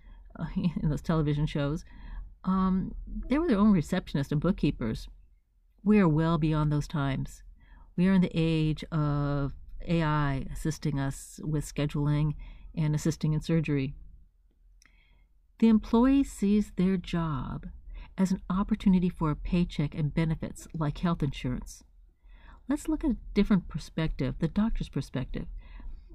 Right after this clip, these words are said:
The doctor or someone representing the doctor hires a person to perform a specific task for the office. That person represents the office,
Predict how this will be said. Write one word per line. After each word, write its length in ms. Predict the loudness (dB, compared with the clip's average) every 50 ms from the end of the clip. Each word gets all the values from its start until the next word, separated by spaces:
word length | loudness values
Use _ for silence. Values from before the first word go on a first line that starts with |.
| -2 0
The 80 | 0
doctor 500 | 2 2 2 2 2 2 2 0 0 0
or 120 | 2 0 -2
someone 360 | 0 2 4 6 6 6 6
representing 560 | 4 2 0 -2 0 0 2 4 6 6 4
the 80 | 4 2
doctor 500 | -2 -4 -6 -6 -4 -2 -2 -2 -2 -4 -8 -12 -12 -14 -12 -4
hires 280 | 0 2 2 2 2
a 80 | 2 0
person 320 | 0 0 0 2 2 2 0
to 80 | 0
perform 460 | -2 -4 -2 -2 0 0 0 0 0
a 60 | -2 -6
specific 540 | -6 -4 -4 -4 -2 0 0 0 0 -2 -4
task 460 | -2 -2 -2 0 0 -2 -4 -6 -12
for 160 | -10 -6 -4 -2
the 140 | 0 0
office. 520 | 0 -2 -4 -4 -6 -6 -8 -8 -12 -18 -20 _ _ _ _ _ _ _ _ _ _ _ _ _ _ _ _ _ _
That 320 | -2 0 0 0 -2 -4 -4
person 460 | -2 0 0 0 0 0 -2 -2 -2 -6 -8 -12 -12 -12 -10 -6
represents 800 | 0 2 4 2 2 2 4 4 4 4 4 2 2 0 -2 -4
the 180 | -4 -4 -2 0
office, 580 | 0 0 0 0 -2 -4 -6 -8 -8 -12 -14